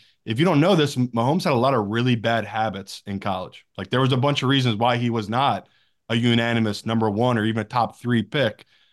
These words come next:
which I know looking back, it looks really stupid. But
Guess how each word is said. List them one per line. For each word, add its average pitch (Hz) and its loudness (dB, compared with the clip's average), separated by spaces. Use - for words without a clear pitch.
which 113 0
I 131 2
know 156 4
looking 139 2
back, 170 0
it 107 -2
looks 123 -4
really 110 2
stupid. 117 -2
But 107 0